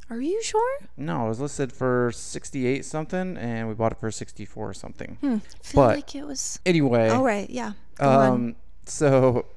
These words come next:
Speaker 2: yeah, uh, our house was two stories with an, a very nice basement, even though it wasn't technically finished. Um, it was three bedroom, one and a half bath, uh, off-street parking, uh, garage.
Speaker 1: One and a half meaning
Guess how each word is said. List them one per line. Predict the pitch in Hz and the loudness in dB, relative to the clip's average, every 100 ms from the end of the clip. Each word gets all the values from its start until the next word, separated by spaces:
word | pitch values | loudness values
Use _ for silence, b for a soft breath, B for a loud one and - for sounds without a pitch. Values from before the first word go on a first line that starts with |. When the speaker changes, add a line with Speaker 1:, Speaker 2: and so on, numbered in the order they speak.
| - - - | -12 -12 -6
Speaker 2:
yeah, | 151 139 98 131 | 4 4 4 0
uh, | - - - 135 | -4 -12 2 8
our | 147 147 151 151 - - - | 10 10 6 2 -8 -12 -4
house | 135 135 131 - | 2 4 4 -2
was | 127 123 120 110 | -4 -2 -2 -4
two | 185 170 | -6 -6
stories | - 151 147 147 135 | -2 2 4 2 -2
with | 120 | -4
an, | 117 110 - - - | -6 -8 -10 -12 -4
a | |
very | 120 156 | 4 6
nice | 135 123 131 - | 6 4 2 2
basement, | 143 139 147 | -2 -2 -4
even | 139 135 | -2 0
though | 127 | 0
it | 127 | 0
wasn't | 123 120 - - | -2 -6 -10 -4
technically | 127 127 - 127 | -4 -4 -4 -6
finished. | - 117 113 110 - - | -4 -4 -4 -6 -10 -2
Um, | 117 113 110 107 101 - b b b - | 2 4 2 0 -6 -12 b b b -4
it | 107 92 | -2 2
was | 113 113 110 107 - | 4 4 4 0 -6
three | - 139 165 160 | -6 0 0 4
bedroom, | 139 131 120 123 123 120 117 117 117 | 8 8 8 4 2 2 0 -4 -4
one | 120 143 | 0 2
and | 156 | 4
a | 139 | 4
half | 135 127 - | 4 0 0
bath, | 107 104 107 104 - - - - | 4 6 4 2 -6 -12 -12 -6
uh, | 110 107 107 110 - b b 120 | -2 0 0 -2 -6 b b 0
off-street | 131 - 165 151 | 0 2 0 0
parking, | - 143 135 147 143 139 135 131 | 0 0 0 -4 -2 -2 -4 -2
uh, | 113 110 110 | 4 4 4
garage. | 101 110 113 123 120 | 2 4 8 12 12
Speaker 1:
One | |
and | 123 120 | 12 8
a | |
half | 214 214 214 | 4 0 -2
meaning | 202 190 180 | -2 -2 -4